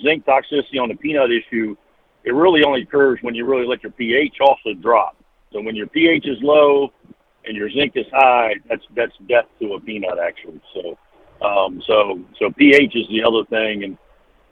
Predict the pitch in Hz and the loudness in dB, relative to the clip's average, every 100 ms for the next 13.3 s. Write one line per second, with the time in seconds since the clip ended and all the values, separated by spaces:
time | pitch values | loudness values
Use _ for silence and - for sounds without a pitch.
0 | _ _ 120 127 165 175 160 139 131 151 | _ _ 0 4 4 4 2 2 4 2
1 | 160 147 110 156 180 135 135 123 - 143 | 2 -2 -12 -12 -12 -6 -4 -6 -10 -8
2 | 120 131 127 127 127 - 117 131 131 139 | -8 -8 -6 -2 -2 -4 -8 -6 -6 -6
3 | 123 117 156 131 147 113 - 160 151 160 | -6 -4 -4 2 2 2 -6 -8 -2 0
4 | 151 143 117 151 147 147 - _ 117 110 | 0 -4 -2 -2 -2 -2 -6 _ -8 -6
5 | 123 120 117 127 120 101 _ _ - 131 | -6 -6 -4 -2 -4 -8 _ _ -10 -8
6 | 113 113 117 107 101 95 123 117 110 113 | -6 -4 -4 -4 -10 -4 0 0 -2 -4
7 | 131 113 101 98 95 104 101 - _ _ | -4 -2 2 2 2 -2 -8 -8 _ _
8 | _ _ - 101 98 85 110 123 113 104 | _ _ -2 2 2 2 6 6 6 2
9 | - 104 104 123 117 - _ - 107 104 | -4 -8 -4 -2 -4 -8 _ -14 -8 -6
10 | 104 104 104 98 - _ _ _ _ _ | 2 4 4 4 -2 _ _ _ _ _
11 | _ _ _ 120 139 131 117 - _ _ | _ _ _ -2 2 0 0 -4 _ _
12 | 120 - 190 190 170 156 143 120 165 180 | -6 2 4 6 6 6 6 4 -2 -6
13 | 127 120 135 | -6 -8 -8